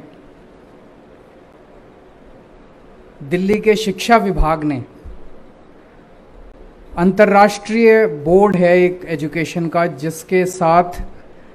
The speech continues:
करार करने के लिए स्कूल्स और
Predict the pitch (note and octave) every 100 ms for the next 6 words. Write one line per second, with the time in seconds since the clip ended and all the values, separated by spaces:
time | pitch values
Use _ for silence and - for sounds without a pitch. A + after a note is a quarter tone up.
0 | - - - D#3+ D#3 F3 F3+ F3+ D#3+ E3+
1 | E3+ F3 D#3+ E3 E3+ E3+ E3+ - - -
2 | - - - - - - - - F#3+ G3
3 | G3 F3+ F3+ F3+ F3 D#3+